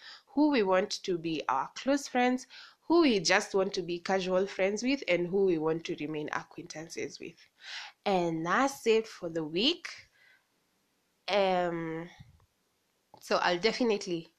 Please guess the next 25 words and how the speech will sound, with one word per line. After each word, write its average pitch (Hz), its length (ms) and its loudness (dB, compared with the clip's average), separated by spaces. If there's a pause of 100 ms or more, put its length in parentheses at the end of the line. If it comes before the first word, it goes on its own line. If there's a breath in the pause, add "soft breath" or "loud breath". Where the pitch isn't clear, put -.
definitely 170 920 -2
be 170 460 -6
relooking 185 640 2
at 156 180 -8
my 156 160 -6
friend 160 360 -4
list 156 420 -10 (680 loud breath)
and 160 540 0 (400)
see 175 560 0
who 175 260 0
I've 165 180 -4
been 165 140 -6
failing 277 540 -2 (140)
and 160 180 -6
who 185 140 -2
has 165 180 -6
been 175 180 -10
failing 233 400 -4
me 202 320 -8 (300 loud breath)
and 185 100 -4
how 185 140 2
I 160 100 2
can 160 260 -6
do 156 120 -4
better 156 460 -10